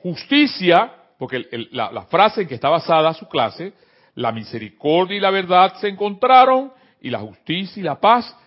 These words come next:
se besaron". Y en este caso, él está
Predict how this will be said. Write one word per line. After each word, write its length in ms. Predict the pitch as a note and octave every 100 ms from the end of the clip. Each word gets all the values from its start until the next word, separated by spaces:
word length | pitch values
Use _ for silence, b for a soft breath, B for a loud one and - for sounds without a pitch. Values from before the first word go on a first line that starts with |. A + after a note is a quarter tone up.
| b
se 280 | - F3 G3
besaron". 600 | G3+ - G#2 G2+ G2 F2+ _ _ _ _ _ _
Y 80 | C3
en 80 | B2+
este 180 | B2
caso, 420 | E3 E3 D3+ A#2 - b b _
él 160 | C3+
está 420 | B2 - C3 -